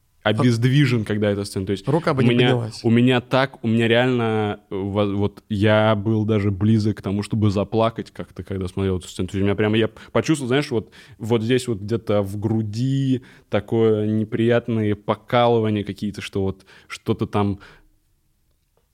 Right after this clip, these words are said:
Speaker 1: свербит.
Speaker 2: Мгм.
Speaker 1: И, и эта
Speaker 2: Интересное
Speaker 1: сцена
Speaker 2: описание чувств. Можешь, пожалуйста, еще раз поглубже описать, что ты,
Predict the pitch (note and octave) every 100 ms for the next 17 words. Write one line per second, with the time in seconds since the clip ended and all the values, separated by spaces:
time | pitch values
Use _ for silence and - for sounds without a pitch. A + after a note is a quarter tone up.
0 | - - G#2 G#2+ G#2 G#2 G2+ - _ _
1 | _ _ C#3+ C3 B2 A2 G2 G#2+ G#2+ G#2+
2 | A2 A2+ A#2 F3 E3 B2 B2 A2+ D#3 D#3
3 | D3+ - D#3 F#3 E3 C#3 B2 C#3+ - C3
4 | B2 C3 B2+ C3+ A#2 A#2 C3 B2 B2+ -
5 | - C#3 C3+